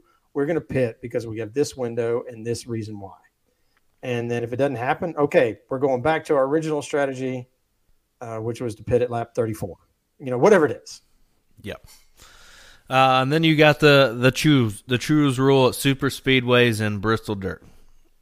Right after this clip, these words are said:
Speaker 2: I, they, it seemed like they kinda messed up with the whole choose, the
Speaker 1: How in the
Speaker 2: choose
Speaker 1: shit
Speaker 2: at the
Speaker 1: are they gonna do that at Bristol on dirt?
Speaker 2: <laughs> I
Speaker 1: They're gonna have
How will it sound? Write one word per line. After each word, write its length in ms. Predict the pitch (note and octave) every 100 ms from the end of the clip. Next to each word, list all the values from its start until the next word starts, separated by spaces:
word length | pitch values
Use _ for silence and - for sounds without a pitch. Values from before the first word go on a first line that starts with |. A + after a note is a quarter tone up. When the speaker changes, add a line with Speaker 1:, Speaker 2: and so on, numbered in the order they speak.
| _ _ _ _ _ _ _ _ _ _ _ _ _ _ _
Speaker 2:
I, 260 | G2+ G#2+ G2+ F#2 _ _ _ _ _ -
they, 320 | A2+ C3+ D3
it 220 | D3 - -
seemed 180 | F#3+ G#3+
like 140 | F3+
they 80 | C#3+
kinda 220 | D3+ C#3+
messed 300 | C3 C3+ -
up 180 | C3 B2
with 120 | A#2
the 100 | A2
whole 260 | G#2 G#2+ G#2
choose, 640 | - B2 A#2 G#2+ G2+ - -
the 80 | G#2+
Speaker 1:
How 140 | C4 D4
in 60 |
the 80 | -
Speaker 2:
choose 100 | A2
Speaker 1:
shit 220 | - A3 A#3+
Speaker 2:
at 60 |
the 80 | A3
Speaker 1:
are 80 | F#3
they 100 | F#3+
gonna 180 | F#3+ E3+
do 160 | E3+ F3+
that 160 | F3+
at 160 | D3 C3
Bristol 380 | D3+ D3+ D#3 C3
on 260 | B2 G#2+
dirt? 360 | G#2+ F#2 - - _ _ _ _ _ _ _
Speaker 2:
<laughs> 140 | - -
I 100 | D3
Speaker 1:
They're 80 |
gonna 40 |
have 60 | D#3+